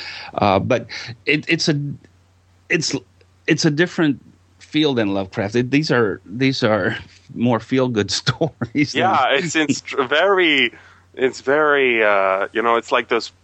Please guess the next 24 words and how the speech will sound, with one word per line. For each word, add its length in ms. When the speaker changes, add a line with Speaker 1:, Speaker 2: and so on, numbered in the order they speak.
Speaker 2:
pl-, 220
they 120
make 220
a 60
plush 420
Cthulhu, 720
<laughs> 40
right? 360
Is 200
it 160
given 240
to 80
your 80
Speaker 1:
<laughs> 20
Speaker 2:
baby? 760
<laughs> 240
It's 360
very 420
strange, 760
um, 440
because, 520
you 40
know, 140
the, 200